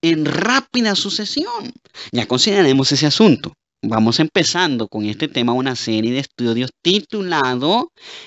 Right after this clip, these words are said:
El misterio de Dios por ser consumado. Recuerde,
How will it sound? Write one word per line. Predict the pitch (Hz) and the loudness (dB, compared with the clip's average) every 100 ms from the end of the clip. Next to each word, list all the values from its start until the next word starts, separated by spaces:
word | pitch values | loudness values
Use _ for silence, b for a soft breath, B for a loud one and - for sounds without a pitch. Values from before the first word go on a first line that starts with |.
| B | B
El | 127 123 113 | -4 -2 -2
misterio | 110 135 110 131 139 139 | -4 -8 -4 0 2 0
de | 127 117 | 0 0
Dios | 127 190 - | 2 2 0
por | 127 117 | -4 -4
ser | - 104 | -4 -4
consumado. | - 104 - 107 - - - - _ _ _ _ _ _ _ _ _ _ _ 131 | -4 -6 -6 -6 -10 -12 -16 -20 _ _ _ _ _ _ _ _ _ _ _ -8
Recuerde, | - 185 147 | -2 0 0